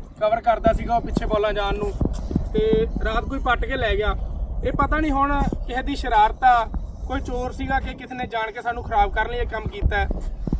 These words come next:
ਅਸੀਂ ਹਾਲੇ ਥੋੜ੍ਹੇ ਦਿਨ ਹੀ ਹੋਏ ਆ, ਸੱਤ ਅੱਠ ਹਜ਼ਾਰ ਦੇ ਨੈੱਟ ਆਏ ਸੀਗੇ ਤੇ ਰਾਤ ਕੋਈ ਲੈ ਗਿਆ। ਹੁਣ ਸਾਨੂੰ ਪਤਾ ਨਹੀਂ ਗਾ। ਤੇ ਬੱਚੇ ਅੱਜ ਸੁਬਾਹ ਪ੍ਰੈਕਟਿਸ ਨੂੰ ਆਏ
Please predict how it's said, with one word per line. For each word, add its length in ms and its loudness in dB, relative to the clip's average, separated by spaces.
ਅਸੀਂ 160 0
ਹਾਲੇ 180 4
ਥੋੜ੍ਹੇ 260 0
ਦਿਨ 120 0
ਹੀ 60 0
ਹੋਏ 200 2
ਆ, 160 6
ਸੱਤ 160 8
ਅੱਠ 100 8
ਹਜ਼ਾਰ 220 6
ਦੇ 80 -6
ਨੈੱਟ 260 -2
ਆਏ 160 2
ਸੀਗੇ 280 0
ਤੇ 80 0
ਰਾਤ 220 4
ਕੋਈ 140 -8
ਲੈ 200 0
ਗਿਆ। 100 -2
ਹੁਣ 100 -4
ਸਾਨੂੰ 220 -4
ਪਤਾ 260 -2
ਨਹੀਂ 160 -4
ਗਾ। 100 0
ਤੇ 120 -2
ਬੱਚੇ 540 -4
ਅੱਜ 120 -2
ਸੁਬਾਹ 400 -6
ਪ੍ਰੈਕਟਿਸ 380 -4
ਨੂੰ 120 0
ਆਏ 200 2